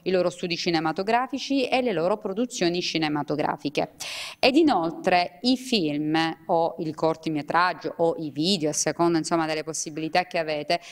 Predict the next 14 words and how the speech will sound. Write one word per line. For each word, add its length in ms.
verranno 960
messe, 880
ehm, 800
a 100
disposizione 680
della 160
presa 260
visione 460
del 140
pubblico 500
presente 560
alla 120
prossima 400
edizione, 680